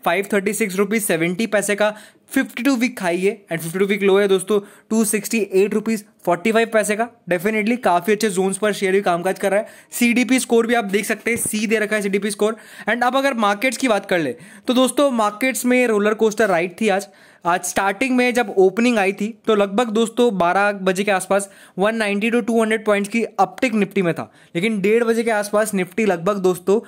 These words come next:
बीस पॉइंट्स नेगेटिव में गया था। लेकिन फिर उसके बावजूद भी दोस्तों निफ्टी में लोअर लेवल से रिकवरी आती है और लगभग डेढ़ सौ पॉइंट्स की तेजी आज मार्केट्स में आती हुई देखने को मिली है।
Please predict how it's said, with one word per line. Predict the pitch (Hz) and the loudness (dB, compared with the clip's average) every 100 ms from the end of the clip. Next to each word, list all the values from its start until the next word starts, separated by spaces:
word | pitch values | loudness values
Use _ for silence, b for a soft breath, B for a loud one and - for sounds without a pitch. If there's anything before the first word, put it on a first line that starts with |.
| B - | B -4
बीस | 185 220 208 | 0 0 0
पॉइंट्स | 190 196 208 - | -2 -2 -2 -6
नेगेटिव | 165 170 170 190 202 190 | -2 0 0 0 0 0
में | 175 | 0
गया | 143 | 0
था। | 127 113 B B - | -2 -8 B B -4
लेकिन | 202 269 247 | 0 0 2
फिर | 277 | 0
उसके | 262 285 | 0 0
बावजूद | 208 175 175 208 196 262 220 | 0 2 2 0 2 2 2
भी | |
दोस्तों | 240 233 247 | 2 2 0
निफ्टी | 214 214 | -2 0
में | 220 | 0
लोअर | 220 196 208 | 4 4 4
लेवल | 196 196 | 2 0
से | 190 | 0
रिकवरी | 185 160 190 185 214 | -2 -2 0 0 2
आती | 202 202 | 0 0
है | 202 202 B - | -2 -2 B -4
और | 185 | 0
लगभग | 208 202 254 202 | 0 0 -2 0
डेढ़ | 202 220 | 2 2
सौ | 220 277 | 2 0
पॉइंट्स | 240 226 208 | 2 0 -2
की | 226 | -2
तेजी | 208 185 202 196 B | 0 0 0 -4 B
आज | 185 185 | -2 0
मार्केट्स | 180 151 - 202 196 | 0 0 0 0 0
में | 190 | -2
आती | 151 160 | 0 0
हुई | 165 | -2
देखने | 147 143 | -2 -4
को | 143 | -4
मिली | 135 | -4
है। | 117 | -6